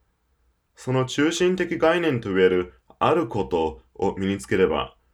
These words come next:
あなたの発音能力やコミュニケーション能力は一気に開花していきます。あなたの話す英語はネイティブのような英語に聞こえるようになってきます。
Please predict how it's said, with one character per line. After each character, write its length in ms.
あ 120
な 140
た 100
の 100
発 280
音 100
能 140
力 220
や 100
コ 140
ミ 80
ュ 20
ニ 60
ケ 100
ー 20
シ 120
ョ 20
ン 60
能 120
力 220
は 180
一 160
気 140
に 80
開 240
花 120
し 60
て 100
い 60
き 80
ま 140
す。 180
あ 80
な 140
た 120
の 100
話 320
す 100
英 80
語 120
は 280
ネ 180
イ 60
テ 80
ィ 40
ブ 60
の 80
よ 60
う 40
な 100
英 120
語 100
に 100
聞 100
こ 200
え 20
る 60
よ 80
う 40
に 60
な 100
っ 40
て 120
き 80
ま 120
す。 200